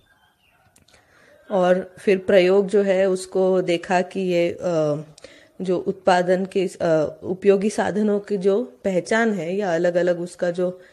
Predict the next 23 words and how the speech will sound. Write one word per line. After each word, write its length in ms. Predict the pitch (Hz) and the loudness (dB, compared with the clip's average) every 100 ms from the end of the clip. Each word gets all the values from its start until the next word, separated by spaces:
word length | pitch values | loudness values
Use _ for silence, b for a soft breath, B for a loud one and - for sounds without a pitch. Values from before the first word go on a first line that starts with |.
| B B B | B B B
अ, 380 | 165 165 151 151 165 _ _ _ _ _ - | -10 -8 -8 -8 -12 _ _ _ _ _ -10
टेक्निक 520 | 180 190 190 220 202 | -2 -2 2 2 2
है 200 | - 165 | 0 -2
उसको 360 | 156 156 - 190 | -2 -4 -2 0
हम 260 | 185 175 - - _ _ 247 - | 0 -4 -6 -18 _ _ -20 -2
प्रया-, 540 | 196 180 180 202 - 190 | 2 4 4 0 -4 2
प्रयोग 380 | 185 196 202 | 4 6 2
करते 300 | 175 147 156 | 0 0 -4
हैं 240 | 165 254 - B B B B | -8 -10 -12 B B B B
और 140 | 175 | 2
उसका 260 | 214 - 240 | 2 2 2
विपुलीकरण 760 | 226 220 254 233 233 190 190 | 2 0 0 0 0 0 0
जब 160 | 175 170 | 0 0
होता 300 | 165 151 160 | -2 -4 -6
है 200 | 180 233 | -4 -2
उसी 260 | 233 - 165 | -2 -4 -6
को 180 | 170 | -6
उत्पादन 480 | 165 - 165 160 180 | -6 -8 -8 -4 -2
के 120 | 185 | -2
रूप 180 | 175 160 175 | -6 -6 -6
में 120 | 175 | -6
पहचाना। 560 | 156 151 147 143 208 - b b b b b b b - | -6 -6 -6 -6 -8 -10 b b b b b b b -6
और 560 | 165 160 156 170 170 | -2 0 0 0 -6